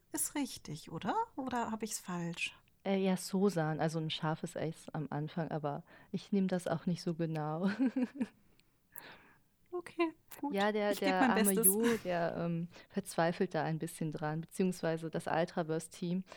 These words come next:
Speaker 2: Oh Gott, ich weiß gar nicht, ob ich das so öffentlich im Podcast sagen kann, aber das war
Speaker 1: Ähm.
Speaker 2: eigentlich ganz lustig, als sie mich dann gefragt haben: „Ja, wie, wie spricht man denn deinen Namen aus?“ Ich so: „Susanne.“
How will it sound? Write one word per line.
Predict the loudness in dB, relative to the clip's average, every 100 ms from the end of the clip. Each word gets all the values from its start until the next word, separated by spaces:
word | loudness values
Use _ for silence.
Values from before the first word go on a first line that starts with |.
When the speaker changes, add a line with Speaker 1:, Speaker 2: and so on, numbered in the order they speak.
| -12
Speaker 2:
Oh | -4
Gott, | -4 -4
ich | 0
weiß | 0 0
gar | -4
nicht, | -2
ob | -4
ich | -4
das | -6 -4
so |
öffentlich | -2 0 0 0
im | -4
Podcast | -2 -4 -2 -8 -2
sagen | -2 0 -2
kann, | -2 -2 -2 -8 -18 -18 -20 -20 -6
aber | 0 4 4 2 2 4
das | 6 6
war | 4
Speaker 1:
Ähm. |
Speaker 2:
eigentlich | 4 2 0
ganz | -2 0
lustig, | 0 0 0 -2 0
als | 2 2 -2 -16 -20 -20 -20 _ _ _ _ -2
sie | 2
mich | 2
dann | 2 2
gefragt | 2 4 2 2
haben: | 0 2
„Ja, | 4 2 2
wie, | 0 0
wie | -2
spricht | -2 -4 2
man | 2
denn | 2
deinen | 4 4 4
Namen | 2 2 0 0
aus?“ | 2 4 2 0
Ich | -10
so: | -8
„Susanne.“ | -10 -6 -4 -2 0 2 2